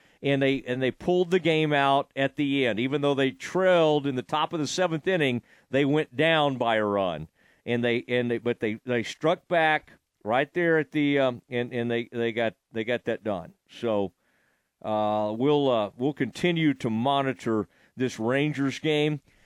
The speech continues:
At five twenty today, I, a lot of you, I, I get this. We've had so much going on with the Rangers and everything, so you might have missed this the other day. Um, we had a really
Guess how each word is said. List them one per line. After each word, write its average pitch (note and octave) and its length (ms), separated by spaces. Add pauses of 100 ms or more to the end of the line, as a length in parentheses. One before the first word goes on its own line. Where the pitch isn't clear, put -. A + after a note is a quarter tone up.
(120)
At D3+ 100
five A#3+ 380
twenty F#3 320
today, C#3+ 480 (120)
I, F3+ 340 (540)
a C3+ 60
lot G3+ 200
of G3 60
you, F#3 220
I, D#3+ 240
I D#3+ 40
get D#3+ 260
this. B2+ 200
We've D3 140
had C#3 160
so - 380
much E3 240
going D3+ 200
on C3+ 140
with B2 60
the A#2 80
Rangers B2 380
and B2+ 100
everything, A#2+ 320
so B2+ 140
you A#2 180
might D3+ 240
have G#2 120
missed B2+ 320
this A2+ 160
the G#2+ 120
other G2+ 160
day. G2 340 (460)
Um, A#2 420 (380)
we G3+ 240
had F3+ 160
a C#3 60
really D3+ 880